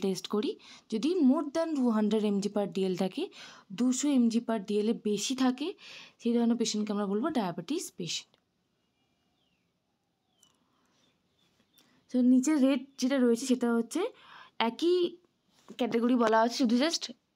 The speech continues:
এককটা or ইউনিটটা millimole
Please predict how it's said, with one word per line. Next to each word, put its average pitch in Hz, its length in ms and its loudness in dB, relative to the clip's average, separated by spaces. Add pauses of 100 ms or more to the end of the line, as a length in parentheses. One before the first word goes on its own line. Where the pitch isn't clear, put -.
(1200)
এককটা 262 400 -2
or 277 140 0
ইউনিটটা 254 460 2 (220)
millimole 262 560 4